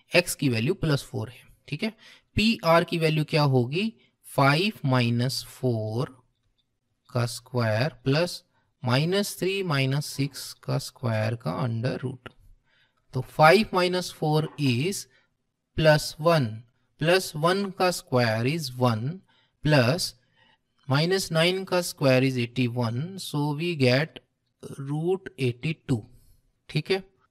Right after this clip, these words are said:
अब हम अगर मान लें कि एक्स की वैल्यू माइनस फ़ोर है, ठीक है, for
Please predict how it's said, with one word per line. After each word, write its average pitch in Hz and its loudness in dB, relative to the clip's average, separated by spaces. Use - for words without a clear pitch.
अब 202 10
हम 165 4
अगर 147 2
मान 123 4
लें 117 -2
कि 180 2
एक्स 190 2
की 220 0
वैल्यू 196 4
माइनस 165 2
फ़ोर 131 2
है, 107 -4
ठीक 147 -4
है, 131 0
for 123 0